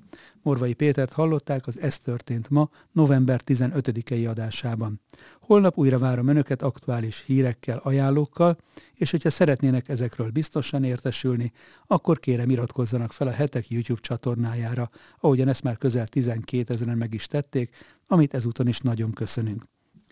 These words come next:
Ha pedig a nyomtatott lapot részesítik előnybe,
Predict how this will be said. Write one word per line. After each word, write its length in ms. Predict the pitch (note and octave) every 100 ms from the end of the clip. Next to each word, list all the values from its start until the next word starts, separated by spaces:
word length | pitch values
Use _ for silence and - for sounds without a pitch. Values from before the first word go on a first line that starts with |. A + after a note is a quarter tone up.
| _ _
Ha 120 | -
pedig 220 | D#3+ C#3+ B2+
a 40 |
nyomtatott 520 | C3+ F3+ E3+ C3 A#2+
lapot 300 | C#3 B2 B2
részesítik 640 | B2 A#2+ B2+ - A2+ G#2
előnybe, 480 | - D3+ D#3+ C#3 B2+